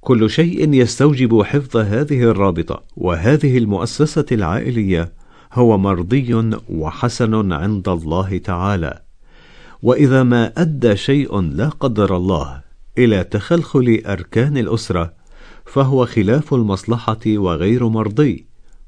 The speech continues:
وينبغي اجتنابه بشدة، وهذا الحدث ليس كباقي أحداث الحياة، هو مفصل ومفترق طرق. البعض عندما يسلكون هذا الطريق، أي الحياة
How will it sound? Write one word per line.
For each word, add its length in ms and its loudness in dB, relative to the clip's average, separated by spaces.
وينبغي 520 2
اجتنابه 720 -2
بشدة، 540 -6
وهذا 540 4
الحدث 560 -4
ليس 500 -2
كباقي 640 -2
أحداث 440 -8
الحياة، 460 -4
هو 240 4
مفصل 680 -2
ومفترق 960 -2
طرق. 580 -4
البعض 480 2
عندما 540 2
يسلكون 640 -2
هذا 300 0
الطريق، 680 -4
أي 360 0
الحياة 560 -2